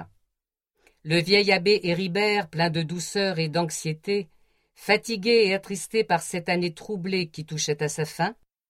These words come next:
le prieur Robert Pénante, très grand, patricien, avec un visage d'ivoire, des cheveux et des sourcils argentés, toujours très droit et majestueux,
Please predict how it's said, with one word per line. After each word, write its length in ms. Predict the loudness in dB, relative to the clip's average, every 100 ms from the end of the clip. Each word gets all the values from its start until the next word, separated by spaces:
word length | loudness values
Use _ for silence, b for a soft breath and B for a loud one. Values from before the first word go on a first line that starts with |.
| _ _ _
le 200 | -8 -6
prieur 560 | -6 -4 2 4 4 2
Robert 340 | 0 2 0
Pénante, 640 | 2 0 2 0 -4 -10 -16 -16 _ _
très 220 | -4 -2 0
grand, 360 | 0 -2 -4 _ _ _
patricien, 720 | -4 -4 -6 -8 -6 -4 -6 -8 _ _ _
avec 260 | -4 -2 0
un 80 | -2
visage 420 | -2 0 0 0
d'ivoire, 680 | -6 -2 2 4 2 -2 -10 _ _ _
des 140 | -4
cheveux 460 | -2 0 -2 -2 -2
et 60 | -2
des 100 | -4
sourcils 600 | -4 -8 -8 -6 -2 -2 0
argentés, 760 | -2 -2 -4 -6 -4 -4 -4 _ _ _ _ _ -8
toujours 400 | -6 -4 -8 -10
très 220 | -2 0
droit 340 | 2 4 4 4
et 100 | 0
majestueux, 760 | 2 0 -4 -10 -6 -4 -4